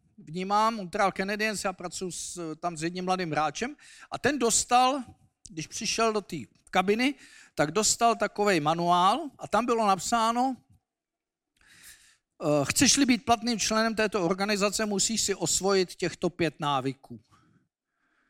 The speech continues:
Oni už je dokonce jakoby dávají, aby vytýčili pískoviště, protože mi říkal, že dělají to pět let a předtím to nedělali. Proč? Protože chodili lidé, kteří ty návyky měli, teď už je nemají.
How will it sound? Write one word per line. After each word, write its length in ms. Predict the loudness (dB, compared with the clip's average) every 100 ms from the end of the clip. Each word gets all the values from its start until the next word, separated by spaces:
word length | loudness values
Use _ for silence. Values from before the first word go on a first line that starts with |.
| _
Oni 200 | -8 -4
už 180 | -2 0
je 60 | 0
dokonce 540 | 0 -2 -4 -2 -2
jakoby 440 | -2 -2 -4 -2 0
dávají, 520 | 2 4 2 0 0
aby 160 | 0
vytýčili 580 | -2 -4 -6 -4 -2 -2
pískoviště, 840 | -4 -4 -2 0 0 0 0 -4 -6 -10 -20 -20 _
protože 420 | -4 0 2 2
mi 160 | 2 2
říkal, 340 | 2 0 0
že 140 | 0 -2
dělají 260 | -2 0 0
to 120 | -2
pět 280 | -2 -2 0
let 320 | 0 0 -4 -20 -12
a 80 | -2
předtím 440 | 2 2 2 0
to 120 | 2
nedělali. 500 | 0 2 2 4 2
Proč? 520 | 0 2 4 4 2 -2
Protože 440 | -4 -2 -2 -2
chodili 420 | -2 -4 -2 0
lidé, 320 | 2 2 0
kteří 200 | -2 -6
ty 120 | -4 -2
návyky 420 | 0 -2 -4 -4
měli, 280 | -2 -2 -4
teď 200 | -6 -8
už 160 | -6
je 80 | -4
nemají. 380 | -4 -8 -12